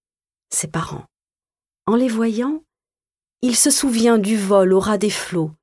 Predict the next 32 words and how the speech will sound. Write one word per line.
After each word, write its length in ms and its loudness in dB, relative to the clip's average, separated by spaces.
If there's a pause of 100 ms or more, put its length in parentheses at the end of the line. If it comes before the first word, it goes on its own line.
(420)
porté 320 -2
par 220 -2
son 240 0
père, 460 -4 (320)
de 120 0
sa 260 2
mère 280 0
à 40 0
leur 220 -2
côté, 540 -6 (340)
de 140 2
l'odeur 440 4
de 100 2
l'océan, 640 2 (720)
et 80 0
puis 640 -6 (680)
plus 220 2
rien, 440 -2 (300)
avant 280 4
de 100 0
sentir 560 2
au 80 2
plus 260 -2
profond 460 0
de 120 2
lui 360 0 (320)
une 200 2
explosion 800 2
qui 120 -4
l'avait 240 2
brutalement 540 -2
réveillé. 580 -6